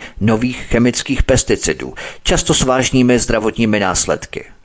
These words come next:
Monokulturní pěstování nových hybridních odrůd osiva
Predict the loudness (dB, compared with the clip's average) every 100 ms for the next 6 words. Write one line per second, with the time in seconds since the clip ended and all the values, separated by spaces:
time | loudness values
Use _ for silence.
0 | _ _ _ _ _ -20 -20 -18 -8 -2
1 | 0 0 2 0 4 2 2 0 0 0
2 | 0 0 0 2 0 2 0 0 -4 -2
3 | 0 0 0 -2 -2 -2 0 -4 -2 -2
4 | 0 0 0 -2